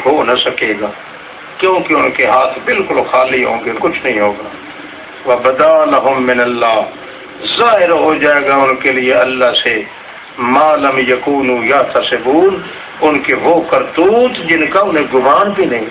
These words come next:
تھا۔ وہ کہتے تھے ہم غیر اللہ کو نہیں پوج رہے، یہ اللہ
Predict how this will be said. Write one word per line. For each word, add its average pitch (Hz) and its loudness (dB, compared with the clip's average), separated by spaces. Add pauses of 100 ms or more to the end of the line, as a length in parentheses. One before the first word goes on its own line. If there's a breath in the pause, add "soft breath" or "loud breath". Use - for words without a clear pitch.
(100)
تھا۔ - -12 (760)
وہ 165 4
کہتے 190 2
تھے 247 2
ہم 247 0
غیر 170 4
اللہ 202 2
کو 185 2
نہیں 247 4 (100)
پوج 220 0
رہے، 160 2 (680)
یہ 160 2
اللہ 165 2